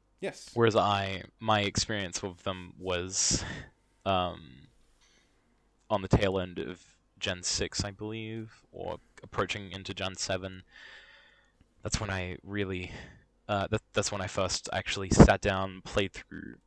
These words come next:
Speaker 2: all of Red, uh, on the three D S Virtual Console. Uh, that was my Pokemon Red, uh, experience.
Speaker 1: Yeah.
Speaker 2: While I did,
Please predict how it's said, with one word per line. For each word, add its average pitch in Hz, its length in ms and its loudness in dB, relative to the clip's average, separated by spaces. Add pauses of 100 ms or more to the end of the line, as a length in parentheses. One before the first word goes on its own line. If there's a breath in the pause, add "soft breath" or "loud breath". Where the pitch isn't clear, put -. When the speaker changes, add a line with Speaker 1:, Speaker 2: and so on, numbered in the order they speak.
(140)
Speaker 2:
all 98 240 0
of - 340 -10
Red, 101 460 2 (160)
uh, 95 400 2
on 95 140 -2
the 92 140 -8
three 104 200 -8
D 90 80 -6
S 90 120 -4
Virtual 107 300 -2
Console. - 580 -10 (340)
Uh, 92 120 0
that 98 180 4
was 95 140 -6
my 90 260 -2
Pokemon 90 460 -12
Red, 92 140 -6 (220)
uh, 90 360 0
experience. - 640 -4 (1500 loud breath)
Speaker 1:
Yeah. 185 160 -2
Speaker 2:
While 104 340 8
I 98 140 4
did, 98 220 -2